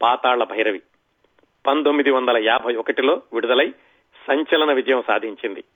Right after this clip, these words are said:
ఆ సినిమా ఇంకా ఎంతగా ప్రజారంజకమైందో వేరుగా చెప్పాల్సిన అవసరం లేదు కదా. ఆ విధంగా ఇప్పుడు మన మాయాబజార్కి నిర్మాతలైనటువంటి నాగిరెడ్డి, చక్రపాణి గారు, దర్శకుడైన కేవీ రెడ్డి గారు మొట్టమొదటిసారిగా పంతొమ్మిది వందల యాభైలో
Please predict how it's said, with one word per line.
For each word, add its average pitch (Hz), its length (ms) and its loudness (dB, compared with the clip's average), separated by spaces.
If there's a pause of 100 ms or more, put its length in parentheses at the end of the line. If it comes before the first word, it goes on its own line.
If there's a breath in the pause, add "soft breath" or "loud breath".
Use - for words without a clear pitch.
ఆ 127 120 4
సినిమా 135 340 -2
ఇంకా 123 340 0 (540 loud breath)
ఎంతగా 151 460 2
ప్రజారంజకమైందో 143 920 0
వేరుగా 135 400 2
చెప్పాల్సిన 127 400 -2
అవసరం 120 300 -4
లేదు 113 140 0
కదా. 156 300 0 (1000 soft breath)
ఆ 160 160 4
విధంగా 156 520 -2 (260)
ఇప్పుడు 143 400 0 (160)
మన 123 180 0
మాయాబజార్కి 151 840 2
నిర్మాతలైనటువంటి 131 880 0
నాగిరెడ్డి, 127 520 0
చక్రపాణి 113 380 -2
గారు, 113 360 0
దర్శకుడైన 127 500 0
కేవీ 135 300 0
రెడ్డి 113 220 -2
గారు 120 220 2
మొట్టమొదటిసారిగా 131 920 0 (640 soft breath)
పంతొమ్మిది 131 400 2
వందల 117 240 2
యాభైలో 123 680 0